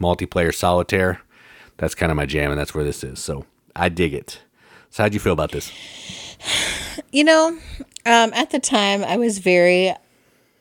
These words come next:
Speaker 2: off put by how long it took. And in general, I do not like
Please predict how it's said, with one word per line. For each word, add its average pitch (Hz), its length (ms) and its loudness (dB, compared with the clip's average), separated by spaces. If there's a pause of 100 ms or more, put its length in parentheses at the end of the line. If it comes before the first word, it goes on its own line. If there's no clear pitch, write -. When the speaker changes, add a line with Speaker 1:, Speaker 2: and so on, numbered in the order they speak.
(300)
Speaker 2:
off 165 480 -4
put - 320 0
by 160 140 2
how 185 180 0
long 143 300 -4
it - 160 -10
took. - 400 -8 (1300)
And 190 420 2 (240)
in 208 240 0
general, 190 640 2
I 175 160 2
do 175 180 -2
not 175 480 -2
like 165 380 2